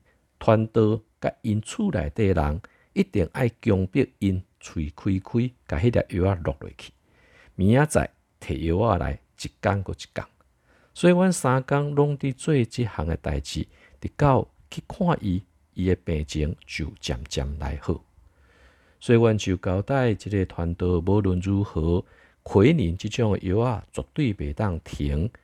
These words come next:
一定爱供应，而且爱来教导因安怎使用，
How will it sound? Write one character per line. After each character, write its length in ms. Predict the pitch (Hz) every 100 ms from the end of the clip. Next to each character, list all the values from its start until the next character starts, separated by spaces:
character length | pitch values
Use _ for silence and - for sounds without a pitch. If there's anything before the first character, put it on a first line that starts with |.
| _ _ _ -
一 60 |
定 280 | - - 71 -
爱 220 | 113 98 - -
供 220 | 143 92 -
应， 100 | - _ _ _ _ _ _ _
而 100 | 90
且 240 | 87 - 104
爱 280 | - 143 113
来 200 | 90 - -
教 220 | 190 113
导 220 | 104 87
因 340 | 117 92 98 110 _
安 180 | 104 107
怎 140 | 101
使 220 | - -
用， 380 | 98 98 82